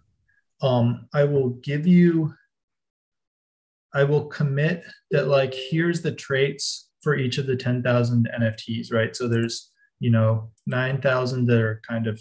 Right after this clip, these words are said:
not that rare, and then there's a thousand that have really rare, uh, traits. Um, sorry, I'm just gonna turn off these notifications. Uh, so I'm committing, like, here's, here's the metadata for the N F Ts.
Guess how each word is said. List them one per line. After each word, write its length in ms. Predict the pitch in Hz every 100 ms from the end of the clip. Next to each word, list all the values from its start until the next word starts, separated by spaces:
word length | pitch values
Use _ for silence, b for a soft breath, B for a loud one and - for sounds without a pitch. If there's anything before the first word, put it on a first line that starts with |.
| -
not 300 | 123 120 -
that 180 | 123 -
rare, 340 | 123 117 120
and 120 | 120 117
then 200 | 113 113
there's 160 | 113
a 80 | 113
thousand 400 | - 113 113 120
that 100 | 120 117
have 160 | 113 113
really 360 | 113 113 107
rare, 540 | 107 110 110 107 107 - _
uh, 260 | 113 107 120 -
traits. 680 | 117 117 - - - - _ _ _ _ _ _ -
Um, 240 | 117 - 120
sorry, 200 | - 113
I'm 160 | 113 120
just 160 | -
gonna 120 | 175 175
turn 120 | 156
off 80 | 151 _
these 240 | _ -
notifications. 680 | 151 - - - - 190 - B B B -
Uh, 300 | 135 123 113 - _ _ _ _ b b b _ _ -
so 320 | 156 139 139
I'm 160 | 143
committing, 300 | - 160 156
like, 180 | 151 127
here's, 420 | - 165 180 175 -
here's 320 | 160 180 175
the 240 | - 156 139
metadata 540 | 127 131 131 127 123
for 60 | -
the 100 | 123
N 140 | 120
F 120 | 120 -
Ts. 600 | 127 120 117 - -